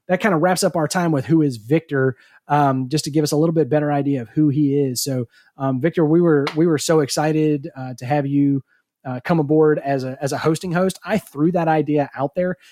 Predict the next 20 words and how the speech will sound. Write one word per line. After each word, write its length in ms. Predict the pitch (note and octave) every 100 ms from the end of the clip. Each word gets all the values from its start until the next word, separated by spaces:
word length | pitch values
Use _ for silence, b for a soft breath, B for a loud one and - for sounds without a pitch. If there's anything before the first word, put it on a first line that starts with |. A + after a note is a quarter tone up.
| -
And 100 | F#3+
by 120 | B3
the 80 | F3+
way, 200 | C#3+ C3+
uh, 160 | C#3 A#2+
just 260 | D3 - - E3+ - D#3+
maybe 280 | D3 D3+ D3+
I 20 |
haven't 160 | C#3 C#3+
mentioned 280 | C#3 C3+ C#3+
it 60 |
in 120 | C#3 B2+
a 40 |
long 220 | B2 C3
time, 240 | B2 C#3+ C3
but 140 | A#2 _ _ _ _ _ _ -
the 140 | C#3+ C#3
hosting 320 | F3+ F3 D3
host 260 | D#3 D#3+ E3+
idea 400 | C3+ C3 B2+